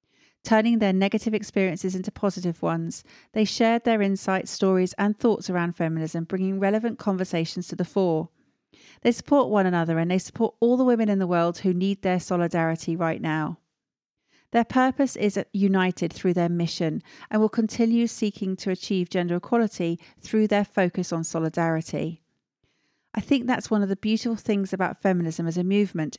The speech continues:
is that sisterhood never dies. We just wanted to make sure that everyone can have the same positive experiences of feminism that we've had. Camille. They recognise that they cannot go it alone,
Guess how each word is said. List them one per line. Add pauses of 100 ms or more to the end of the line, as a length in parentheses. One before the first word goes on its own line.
is
that
sisterhood
never
dies. (720)
We
just
wanted
to
make
sure
that
everyone
can
have
the
same
positive
experiences
of
feminism
that
we've
had. (280)
Camille. (1400)
They
recognise
that
they
cannot
go
it
alone,